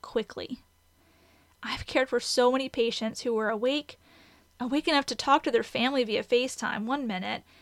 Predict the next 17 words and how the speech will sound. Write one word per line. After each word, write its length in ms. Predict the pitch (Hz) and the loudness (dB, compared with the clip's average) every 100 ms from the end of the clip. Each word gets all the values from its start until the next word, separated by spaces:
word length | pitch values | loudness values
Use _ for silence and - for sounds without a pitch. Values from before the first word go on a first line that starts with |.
| - - | -20 -10
and 160 | - 233 | -4 0
then 260 | 226 220 - _ _ - | 0 0 -4 _ _ 0
unresponsive 720 | 240 247 - 226 202 214 220 | 4 4 2 0 0 -2 -6
the 80 | |
next. 480 | 214 - - - - - _ _ _ _ _ _ _ _ _ _ _ _ _ | -6 -6 -8 -12 -16 -20 _ _ _ _ _ _ _ _ _ _ _ _ _
And 100 | 240 | -2
if 100 | 254 | 0
they 120 | 269 | 2
get 200 | 262 285 285 | 2 0 0
to 100 | 311 | 2
where 140 | 294 | 4
they 120 | 269 | 4
can't 280 | 247 254 220 | 2 -2 -2
speak 240 | - 254 | -4 -4
in 120 | 240 240 | -4 -4
full 180 | 240 | -2
sentences, 680 | 247 254 262 - 277 294 - | 0 0 0 0 0 0 -6